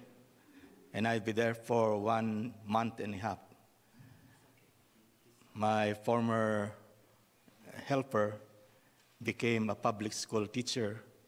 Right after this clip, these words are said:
and her husband was also a public school teacher, and they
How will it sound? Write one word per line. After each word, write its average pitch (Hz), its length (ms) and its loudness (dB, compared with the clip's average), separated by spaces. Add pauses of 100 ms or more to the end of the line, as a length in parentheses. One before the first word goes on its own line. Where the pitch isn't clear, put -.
(640)
and 104 600 -2 (1120)
her 110 180 -2
husband 110 600 -2 (520)
was 98 160 -4
also 120 300 -2
a - 20 -6
public 104 380 -4
school 107 320 -4
teacher, 104 560 -2 (600)
and 104 220 -2
they 110 420 0